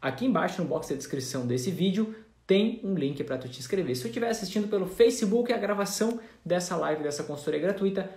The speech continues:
vai ter um link nos comentários. É só clicar lá e fazer a tua inscrição na Jornada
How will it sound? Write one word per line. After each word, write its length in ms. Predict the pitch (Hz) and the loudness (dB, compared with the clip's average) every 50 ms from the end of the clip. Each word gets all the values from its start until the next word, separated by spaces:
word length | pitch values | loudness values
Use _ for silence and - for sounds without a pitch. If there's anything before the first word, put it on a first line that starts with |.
| - - - | -16 -8 -2
vai 180 | 160 175 180 | -2 -2 0
ter 80 | 175 185 | 0 0
um 100 | 180 170 | -2 -2
link 280 | 139 139 156 156 - | -2 -2 -4 -4 -6
nos 240 | 147 147 - - - | -6 -8 -8 -10 -14
comentários. 920 | - - - 175 185 190 202 196 185 - 160 139 131 123 117 120 - - - - - - | -10 -6 -4 -2 -2 -2 -2 -2 -2 0 0 2 2 2 0 -2 -4 -10 -16 -14 -10 -6
É 60 | 214 | -4
só 100 | 202 226 | -2 0
clicar 280 | 214 220 208 - - 185 | 0 0 0 0 0 0
lá 260 | 170 175 175 - - - | 0 0 0 -2 -6 -6
e 40 | 180 | -4
fazer 540 | - - 180 165 131 135 151 151 - - - - | 0 0 0 2 2 2 0 0 -2 -6 -6 -4
a 100 | 147 143 | -4 -4
tua 260 | - - 156 160 - - | 0 2 2 2 2 0
inscrição 600 | 190 190 - - 196 180 175 - - 170 170 175 | -2 -2 0 0 0 0 0 0 0 2 2 2
na 220 | 170 165 156 151 | 2 0 -2 -4
Jornada 720 | 135 143 160 156 139 123 123 120 113 113 120 117 120 120 | -2 0 0 0 0 0 -2 0 0 0 0 -2 -2 -4